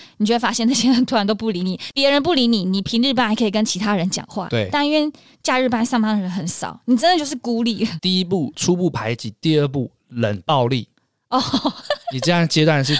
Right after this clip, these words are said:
Speaker 2: 进入到第二阶段，冷暴力。好，呃，
Speaker 1: 哦，
Speaker 2: 再
Speaker 1: 对，好了，那接下来，即便这样暴力也都没有用嘛，因为假日班，哎，常常我会出现在上面，这时候我就会开始发生了以前没发生的事。流水线呢，就是有一个环节错误的话，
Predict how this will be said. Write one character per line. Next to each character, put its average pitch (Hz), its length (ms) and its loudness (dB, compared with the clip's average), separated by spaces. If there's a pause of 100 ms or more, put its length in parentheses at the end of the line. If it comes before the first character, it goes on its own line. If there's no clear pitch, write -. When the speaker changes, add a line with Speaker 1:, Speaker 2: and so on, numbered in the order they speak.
Speaker 2:
进 156 160 0
入 151 60 4
到 143 80 4
第 131 240 0
二 131 40 2
阶 120 160 0
段， 127 160 2 (140)
冷 120 260 0
暴 147 220 2
力。 131 260 -2
好， 113 300 -6
呃， 123 120 -4
Speaker 1:
哦， 294 120 2
Speaker 2:
再 147 100 2
Speaker 1:
对， 127 160 0
好 233 160 0
了， 285 300 0
那 359 200 -2
接 330 260 -2
下 330 180 0
来， 202 300 -2 (580)
即 294 140 -6
便 415 180 0
这 392 80 -2
样 311 160 2
暴 285 160 2
力 285 180 0
也 202 140 0
都 254 140 0
没 254 140 2
有 185 120 0
用 190 160 -2
嘛， 52 180 -10 (360)
因 311 120 0
为 302 300 0
假 262 160 -2
日 254 100 -2
班， 240 140 0
哎， 294 240 0
常 240 240 2
常 220 380 0
我 214 180 0
会 240 100 2
出 240 140 -2
现 220 100 4
在 196 120 0
上 175 200 -4
面， 185 220 0 (340)
这 - 140 -2
时 330 160 0
候 330 160 4
我 220 180 2
就 277 140 2
会 311 200 4
开 285 220 -6
始 202 160 -6
发 214 220 -2
生 226 180 0
了 220 80 0
以 - 80 -6
前 202 220 -2
没 202 140 0
发 202 160 -6
生 202 180 -8
的 190 80 -8
事。 196 300 -6
流 277 200 2
水 254 220 0
线 254 220 0
呢， 208 120 -2
就 240 120 -4
是 254 140 -2
有 202 200 2
一 226 60 2
个 233 120 0
环 220 360 0
节 196 200 -2
错 254 240 0
误 226 140 2
的 180 100 -8
话， 190 300 -4